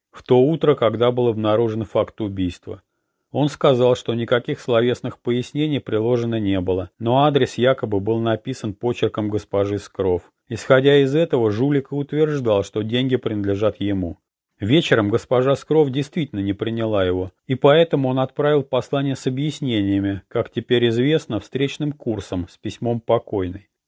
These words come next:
В своём послании он якобы совершенно откровенно признал некоторые неприятные моменты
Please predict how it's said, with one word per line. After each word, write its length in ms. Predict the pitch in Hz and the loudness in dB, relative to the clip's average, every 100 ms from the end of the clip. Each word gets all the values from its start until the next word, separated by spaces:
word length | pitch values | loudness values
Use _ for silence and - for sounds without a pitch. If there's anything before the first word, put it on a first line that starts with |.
| _ _ | _ _
В 80 | - | 2
своём 340 | 120 139 143 | 4 6 4
послании 560 | 147 135 - 165 175 135 | 2 0 2 0 2 0
он 120 | 120 | 2
якобы 440 | 131 147 139 120 | 2 2 0 -2
совершенно 520 | - 123 120 151 139 | 0 0 0 0 0
откровенно 640 | 131 - 139 147 131 107 98 | -2 0 2 4 2 2 -2
признал 500 | - 117 117 123 113 | -4 -4 -2 0 0
некоторые 460 | 117 120 - 113 107 | 0 -4 -4 -4 -2
неприятные 640 | 107 117 113 113 110 107 | -4 -2 2 2 0 -2
моменты 640 | 107 113 135 160 - - | 0 0 0 -2 -4 -8